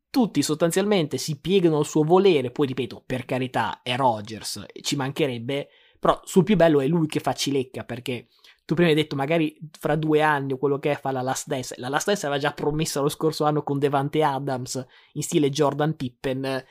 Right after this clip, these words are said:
andata un po' diversamente. Poi, cioè, l'unica cosa che sembrava mancasse in tutto quello che sembra stata un po' la via crucis che i Packers hanno fatto, no, per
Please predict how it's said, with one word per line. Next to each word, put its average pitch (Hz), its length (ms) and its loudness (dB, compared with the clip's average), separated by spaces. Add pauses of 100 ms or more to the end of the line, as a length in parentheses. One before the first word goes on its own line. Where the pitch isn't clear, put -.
(180)
andata 120 240 -10
un 131 100 -6
po' 131 140 -2
diversamente. 127 880 -4 (300)
Poi, 147 360 0 (280)
cioè, - 240 -6 (380)
l'unica 214 500 4
cosa 208 340 2
che 156 80 -8
sembrava 160 420 2
mancasse 160 580 -2
in 135 160 -6
tutto 147 640 0 (260)
quello 165 380 2
che 143 380 -4 (720)
sembra 143 220 -4
stata 151 180 0
un 143 80 -2
po' 156 100 2
la 139 100 2
via 143 200 -4
crucis 160 460 2
che - 80 -4
i 131 80 0
Packers 147 440 0
hanno 131 160 -2
fatto, 139 520 0
no, 131 220 -4
per 120 440 -8